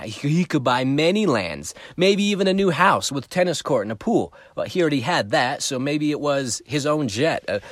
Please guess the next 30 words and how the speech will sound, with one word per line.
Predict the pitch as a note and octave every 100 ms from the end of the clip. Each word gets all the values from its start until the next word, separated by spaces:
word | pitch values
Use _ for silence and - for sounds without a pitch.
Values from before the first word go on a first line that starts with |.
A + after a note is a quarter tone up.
| - -
a |
Gulfstream | A2+ C3 C#3 D#3 - - G#2 E2 F#2
G | G#2 C#3+ C#3
six. | - F3+ - - - - - _
So | - G4+ -
tired | - - C3 A2 F#2
of | - - - - -
having | D#3 A#2
to | G2
share | - B2+ B2+
a | G2
jet | F2 G2 A2
or | G2+ G2 - _
travel | - C3 G#2+ G#2+
on | G2 F2 - - -
points, | - B2+ G2 - - - -
right? | A2+ C#3+ A#2 -
I |
mean, | G2 - - - -
you, | A2 B2 B2+ A2+ - _
you | A3+
do | G3
your | E3 B2
own | A#2 A2+
math | G2 -
here | A2+ G2+
for | -
where | G#2 G#2
you're | G#2 A2+
at, | F2+